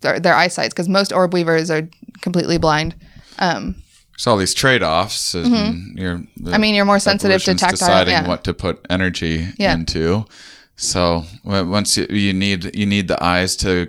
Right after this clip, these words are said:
Speaker 2: go out hunting for food,
Speaker 1: For sure.
Speaker 2: but then once you're
Speaker 1: Once you're
Speaker 2: just
Speaker 1: stuck on a
Speaker 2: sitting
Speaker 1: web.
Speaker 2: around
Speaker 1: Yeah.
Speaker 2: <laughs> getting fat,
Speaker 1: Yeah.
Speaker 2: uh, let's just go blind
Speaker 1: Yeah.
Speaker 2: and fat and, uh, hang out here
Speaker 1: Hang
Speaker 2: and
Speaker 1: out
Speaker 2: let
Speaker 1: and
Speaker 2: the
Speaker 1: eat the
Speaker 2: food come to us.
Speaker 1: Exactly.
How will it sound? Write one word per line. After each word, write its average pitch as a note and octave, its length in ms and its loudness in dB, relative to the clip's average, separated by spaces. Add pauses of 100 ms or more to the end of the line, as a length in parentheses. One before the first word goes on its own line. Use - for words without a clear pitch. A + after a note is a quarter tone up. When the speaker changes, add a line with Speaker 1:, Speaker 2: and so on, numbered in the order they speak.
Speaker 2:
go F2 220 2
out F2 200 2
hunting F2+ 400 -4
for E2 160 -8
food, G2 400 0
Speaker 1:
For G#2+ 80 0
sure. F#2 120 2
Speaker 2:
but F2 80 -4
then F2+ 180 -2
once F2 240 -2
you're F2 220 -2 (240)
Speaker 1:
Once G#3+ 160 0
you're A3+ 80 2
Speaker 2:
just A2+ 180 2
Speaker 1:
stuck G3 140 4
on G3 120 4
a F#3 60 6
Speaker 2:
sitting G3 180 4
Speaker 1:
web. F#2 40 0
Speaker 2:
around G2 320 2
Speaker 1:
Yeah. G#3 340 4 (300)
Speaker 2:
<laughs> - 280 -20
getting A#2 280 2
fat, A#2+ 400 2
Speaker 1:
Yeah. - 40 -4
Speaker 2:
uh, F#2+ 220 2
let's G2 220 -4
just A2 240 -6
go A2 200 2
blind G#2 580 0
Speaker 1:
Yeah. - 120 0
Speaker 2:
and A#3+ 100 -4
fat C#3 400 0
and, A#2 540 -4
uh, - 80 -4
hang A#2 340 -2
out B2+ 200 0
here C3+ 80 -6
Speaker 1:
Hang A3 140 2
Speaker 2:
and A3+ 80 0
Speaker 1:
out A#3 160 4
Speaker 2:
let - 60 4
Speaker 1:
and A3 80 0
Speaker 2:
the A3 60 0
Speaker 1:
eat A#3 120 -2
the A#3+ 80 0
Speaker 2:
food C#3+ 260 0
come C#3 240 -4
to C#3 80 -2
us. E2+ 440 -2
Speaker 1:
Exactly. G#3+ 560 -2